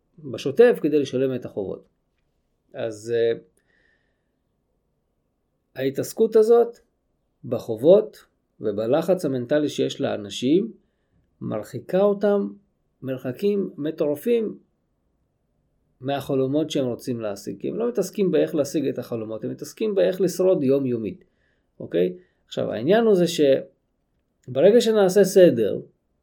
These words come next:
אוקיי? וזה הפתרון לדעתי, לדעתי האולטימטיבי, הטוב ביותר. ברגע שתעשו סדר בכל מה שקשור לכסף שלכם,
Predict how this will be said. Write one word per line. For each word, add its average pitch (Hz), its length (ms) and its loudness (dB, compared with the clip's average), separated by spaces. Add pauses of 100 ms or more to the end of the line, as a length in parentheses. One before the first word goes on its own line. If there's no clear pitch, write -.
(200)
אוקיי? - 280 2
וזה 127 220 4
הפתרון 151 480 2
לדעתי, 135 580 0
לדעתי 110 500 0
האולטימטיבי, 139 1040 -2
הטוב 117 300 -2
ביותר. 113 360 -2
ברגע 190 260 2
שתעשו 196 380 0
סדר 156 460 2
בכל 151 220 0
מה 160 60 -6
שקשור - 320 -10
לכסף 175 440 0
שלכם, 101 400 -8